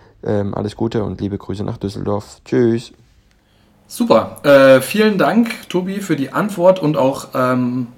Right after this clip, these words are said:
Speaker 2: allen anderen Antwortgebern nochmal ein herzliches Dankeschön, ebenso an diejenigen, die die Fragen gestellt haben. An der Stelle möchte ich noch ganz kurz ergänzen, wir haben in den letzten Wochen tatsächlich mehr Halbzeitfragen gekriegt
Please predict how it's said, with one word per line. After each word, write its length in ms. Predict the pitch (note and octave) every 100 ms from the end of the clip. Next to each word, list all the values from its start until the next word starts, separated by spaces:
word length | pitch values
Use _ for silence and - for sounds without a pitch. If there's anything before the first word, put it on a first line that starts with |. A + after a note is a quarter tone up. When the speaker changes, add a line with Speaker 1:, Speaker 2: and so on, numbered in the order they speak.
| _
Speaker 2:
allen 220 | A#2+ B2+ A#2
anderen 320 | E3 D#3 D3+
Antwortgebern 1000 | C3+ D3+ C3+ C3 - - - C#3+ D3+ C3+
nochmal 300 | C3 C3 A#2+
ein 200 | A2+ B2 - _
herzliches 500 | A#2+ C3+ - B2+ A2+
Dankeschön, 460 | - F3 E3+ C#3+ C3+
ebenso 320 | C3 C#3+ B2+
an 240 | - A#2 A#2+ - - -
diejenigen, 340 | C3+ C3+ B2+
die 80 | A2+
die 80 | A2+
Fragen 340 | - A2+ A#2
gestellt 340 | G2 - G2 G2
haben. 140 | G#2
An 80 | A2+
der 100 | B2+
Stelle 220 | C3+ C#3+
möchte 240 | C3+ D3+ C3+
ich 60 |
noch 140 | C3+ -
ganz 260 | C3 D#3
kurz 220 | - C#3
ergänzen, 560 | - A2+ C3 D#3 C3+ C#3+ - - - -
wir 240 | A#2 A#2 A2+
haben 540 | C3+ D#3+ D#3 D3+ D#3 - -
in 140 | D3 C3
den 120 | B2
letzten 540 | A#2+ D#3 - - C3+
Wochen 200 | C#3 D#3
tatsächlich 440 | C#3 B2+ D3 C3+ A2+
mehr 220 | B2+ D#3+
Halbzeitfragen 840 | C#3+ E3 - B2 A#2 - A2+ D3+ C3
gekriegt 640 | A2 - - F3+ - -